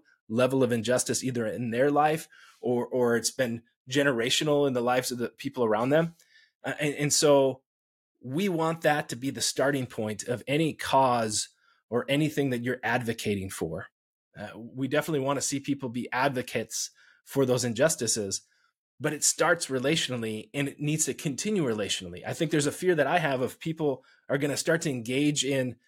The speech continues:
some missional cause of some sort, some, some justice-oriented cause, and not do it through relationships and think they're making a big difference, but, but really they're, they're hurting the people around,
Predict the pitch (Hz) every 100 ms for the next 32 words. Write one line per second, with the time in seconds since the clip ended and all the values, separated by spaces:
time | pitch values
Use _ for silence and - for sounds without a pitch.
0 | _ - - 143 139 156 170 139 - 143
1 | 143 143 127 - 131 117 - 107 113 -
2 | 131 127 - - 127 113 131 143 - 143
3 | - 120 127 127 123 117 120 107 - _
4 | _ - 143 143 117 110 - _ _ _
5 | _ - 143 139 147 - 143 147 151 -
6 | 143 123 139 165 - 131 123 127 160 165
7 | 151 135 143 143 120 120 143 117 151 156
8 | 131 - - 127 - _ _ _ _ 139
9 | 127 156 156 135 127 - 127 120 - 165
10 | 165 139 123 117 _ _ _ - 127 -
11 | 143 135 123 110 120 120 113 107